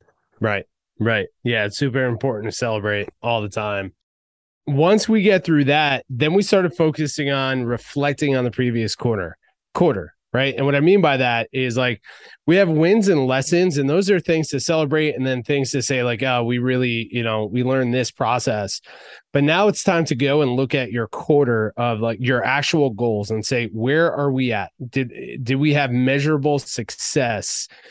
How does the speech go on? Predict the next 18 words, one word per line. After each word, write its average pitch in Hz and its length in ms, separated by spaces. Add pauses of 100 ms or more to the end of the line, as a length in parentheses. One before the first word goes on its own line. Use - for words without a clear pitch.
(320)
towards 139 360
those 120 260
goals," 87 540
right? 117 220
Did 156 140
we 139 220
add 139 360
X 135 240
amount 127 200
of 120 40
units 123 300
that 113 140
we 110 100
wanted 107 280
to 98 140
add? 104 300
Did 107 120
we 113 360